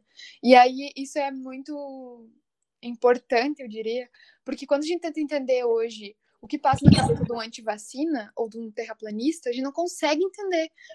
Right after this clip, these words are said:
mas faz muito sentido, dado que a fofoca tem uma, tem uma estrutura, tem uma história mesmo de,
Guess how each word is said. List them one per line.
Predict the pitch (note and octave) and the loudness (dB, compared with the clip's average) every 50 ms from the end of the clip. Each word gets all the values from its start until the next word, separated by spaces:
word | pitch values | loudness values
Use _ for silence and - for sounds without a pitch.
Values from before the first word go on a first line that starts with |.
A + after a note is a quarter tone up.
| - - | -10 -2
mas | A#3 B3+ B3+ C4 B3+ A#3+ - - _ _ _ - | 0 2 2 2 -2 -6 -12 -18 _ _ _ -2
faz | - D4+ C4+ B3 | -2 -2 0 0
muito | C4+ D4+ D4+ - | -2 -4 -4 -4
sentido, | - F#4 F4+ - - E4 C#4 D4+ C4 | -6 -6 -6 -4 -4 -4 -4 -4 0
dado | A3 B3 A3+ A3+ A3+ A3 B3 - | 2 2 2 2 0 -4 -6 -6
que | - - B3 A3+ A3 A3 A3 _ _ _ - _ | -6 -6 -6 -6 -6 -6 -10 _ _ _ -20 _
a | - - A#3 | -2 -2 0
fofoca | - B3 A#3+ A#3+ - - B3 A#3+ C#4+ E4+ - - D4+ B3 - - - | 2 2 2 2 2 4 6 6 6 4 4 0 0 -2 -2 -2 -4
tem | - C4+ C4+ C#4 | -4 -4 -2 -4
uma, | C#4 C#4 C#4 C4+ C4+ C4 C4 B3+ B3 A#3+ A#3 A3+ A3 A3 - _ _ _ _ _ _ _ _ _ _ _ _ _ _ _ _ _ _ _ _ _ _ _ _ - - - - - - _ - - _ _ _ | -6 -6 -4 -4 -2 -2 -2 -2 -2 -2 -4 -6 -10 -16 -20 _ _ _ _ _ _ _ _ _ _ _ _ _ _ _ _ _ _ _ _ _ _ _ _ -18 -18 -18 -20 -20 -20 _ -20 -20 _ _ _
tem | - C4+ B3+ | -2 0 0
uma | C4 C4+ C4+ | 2 0 0
estrutura, | C#4 C4+ - - D#4 C4+ C4 - _ _ _ _ - D4+ D4+ D#4+ F4 E4 C4+ A#3 | -2 -2 -2 -4 -4 -4 -4 -8 _ _ _ _ 4 6 8 10 10 10 8 8
tem | - C4+ B3+ B3 | 6 0 -8 -6
uma | C4 C4 C4+ C4 B3+ B3 B3 A#3+ A#3 A#3 A3+ A3 A3+ _ _ _ _ _ _ _ _ _ _ _ _ _ _ _ _ _ _ _ _ _ _ _ _ _ _ _ _ _ _ _ _ _ _ - | -6 -4 -4 -2 -2 0 0 0 -2 -2 -6 -12 -18 _ _ _ _ _ _ _ _ _ _ _ _ _ _ _ _ _ _ _ _ _ _ _ _ _ _ _ _ _ _ _ _ _ _ -10
história | - C4 A#3+ - - _ - A#3 A#3+ C4 C#4+ E4 E4+ D4 B3 | -10 -8 -8 -10 -2 _ 4 4 6 6 6 6 6 4 2
mesmo | A3+ A3 G#3+ A#3+ C4 B3 B3 A#3+ A3+ | 0 -4 -6 -6 -6 -6 -10 -12 -12
de, | G#3 G#3+ A3 A3 A3 G#3+ G#3+ G#3 G3+ G#3 - | -12 -14 -14 -14 -12 -12 -12 -12 -12 -14 -14